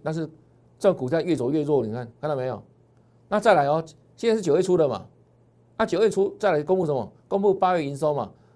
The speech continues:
那当然想当然尔了哈，这个货柜三雄它的营收都会不错，<laughs> 因为还在旺季嘛。啊，可是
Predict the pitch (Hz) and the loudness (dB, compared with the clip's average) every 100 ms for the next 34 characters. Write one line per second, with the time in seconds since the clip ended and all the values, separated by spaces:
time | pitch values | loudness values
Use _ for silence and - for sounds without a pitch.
0 | _ 214 220 240 185 156 143 208 196 196 | _ -6 0 0 0 -4 -4 -2 0 0
1 | 147 117 98 107 98 _ - _ _ - | -2 -4 -4 -8 -12 _ -20 _ _ -4
2 | 233 220 220 190 190 151 175 139 139 151 | -2 0 0 0 -2 -4 -6 -6 -4 -4
3 | 147 - _ _ _ _ _ _ _ _ | -4 -18 _ _ _ _ _ _ _ _
4 | 165 156 127 143 127 _ - 135 120 - | 0 0 0 -8 -10 _ -6 -4 -6 -10
5 | - 151 147 156 143 143 113 95 _ _ | -6 0 0 0 -4 -6 -8 -10 _ _
6 | _ _ _ - - 131 165 160 | _ _ _ -16 -8 -6 -4 -6